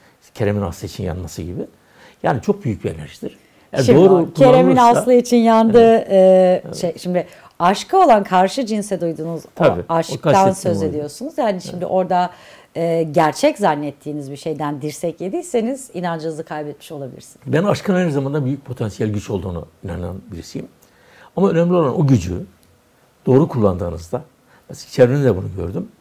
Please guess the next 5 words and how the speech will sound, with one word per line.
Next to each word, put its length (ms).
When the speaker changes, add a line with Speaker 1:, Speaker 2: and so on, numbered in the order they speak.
Speaker 1:
E, 120
aşkın 640
gücünü 400
doğru 220
kullandığınızda 720